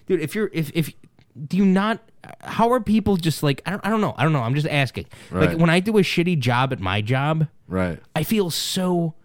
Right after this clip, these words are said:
Speaker 1: bad. Like, I feel like, "Oh my God, I just got poop on my own mom." <laughs>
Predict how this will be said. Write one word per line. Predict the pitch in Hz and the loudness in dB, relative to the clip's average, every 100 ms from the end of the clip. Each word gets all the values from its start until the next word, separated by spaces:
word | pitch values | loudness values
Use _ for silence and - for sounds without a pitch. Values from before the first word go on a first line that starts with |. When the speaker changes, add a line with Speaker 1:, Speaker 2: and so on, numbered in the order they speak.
| _ _ | _ _
Speaker 1:
bad. | 139 127 87 73 104 | -4 -2 -4 -8 -2
Like, | 135 147 | 0 2
I | 156 | 2
feel | 196 185 | 2 4
like, | 151 113 - - - - _ - | 2 0 -8 -20 -20 -20 _ -2
"Oh | 170 | 0
my | 175 160 151 | 2 2 0
God, | 127 120 110 113 - - | -2 -2 -2 -4 -6 -2
I | 139 | -2
just | 139 139 123 - - _ _ - | 0 -2 -4 -10 -20 _ _ -6
got | 127 123 - | -4 -4 -4
poop | - 165 135 | -2 0 -2
on | 123 | -2
my | 117 113 | -2 -2
own | 113 | 0
mom." | 104 98 82 | 0 -2 -4
<laughs> | - | -6